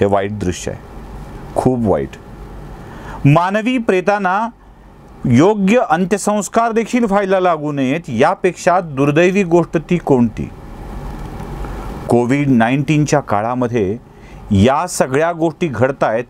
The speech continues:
हे त्याहून दुर्दैवी होतं. उत्तर प्रदेशमधलं सरकार, बिहारमधलं सरकार, रा-, केंद्रातलं सरकार काय करतंय, हा प्रश्न सातत्यानं विचारला गेला.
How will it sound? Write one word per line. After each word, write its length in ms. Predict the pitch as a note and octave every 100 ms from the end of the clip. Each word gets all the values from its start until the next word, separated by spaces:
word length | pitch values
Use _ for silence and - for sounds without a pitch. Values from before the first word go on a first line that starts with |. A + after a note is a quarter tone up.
| -
हे 80 | C#3
त्याहून 520 | B2+ C3 B2+ C3 E3
दुर्दैवी 480 | C#3+ G#2+ A2 C3+ B2+
होतं. 280 | F2 - - - - - - - - - - - - - -
उत्तर 300 | G3 C4 A#3+
प्रदेशमधलं 560 | A3 G#3+ F#3 G#3 F3
सरकार, 580 | F3+ F3 C#3+ C#3+ B2+ A#2
बिहारमधलं 760 | A#2 D3 C#3+ G#3+ G#3 G3+ F3+ F#3
सरकार, 640 | D#3+ D3+ C3+ C3 A2 G2+ - - - - - - - - -
रा-, 100 | C3
केंद्रातलं 640 | C#3+ E3 F3+ G3 A#3 G#3 G#3
सरकार 580 | G3 F3 - C3+ A2 G#2+ - - -
काय 220 | D#3+ G#3
करतंय, 540 | F3 F3+ C#3 C#3+ A#2 G#2+ -
हा 60 | C3
प्रश्न 460 | - C#3+ - A2+
सातत्यानं 720 | B2+ - B2+ - C#3+ A#2+ G#2+ C3+
विचारला 440 | D3 D3+ C#3 G#2
गेला. 280 | D#2 -